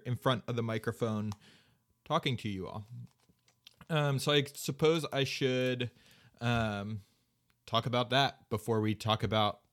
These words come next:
what this episode is gonna be about. So, um, real quick, I have been taking the past month and a half or two off of podcasting, off of streaming, pretty much off of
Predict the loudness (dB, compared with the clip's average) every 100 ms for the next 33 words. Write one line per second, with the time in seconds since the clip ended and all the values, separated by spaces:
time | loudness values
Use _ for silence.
0 | _ _ -4 -2 0 -2 -2 -2 -4 -4
1 | -4 -4 -4 -2 -4 -6 -8 -4 -2 -2
2 | 0 4 6 4 4 0 -2 -6 -20 -20
3 | _ -20 _ -10 -6 -6 -6 -10 -12 -12
4 | -14 _ -20 -20 -20 _ -4 0 0 0
5 | 4 4 2 -6 -12 -12 -2 2 2 2
6 | 2 2 2 0 -4 -12 -18 -20 _ _
7 | 2 2 2 0 -2 0 0 -2 -2 -2
8 | 0 -2 -4 0 0 0 -4 -12 -16 -18
9 | -6 -2 0 0 0 -2 -4 -6 -12 -4
10 | -4 -2 -2 0 2 2 0 -4 _ _
11 | _ -6 -4 -4 -6 -2 -2 0 -2 -4
12 | -4 -8 -6 -8 -8 -8 -8 -10 -8 -2
13 | 2 2 2 0 -2 -2 0 0 0 -2
14 | 0 0 0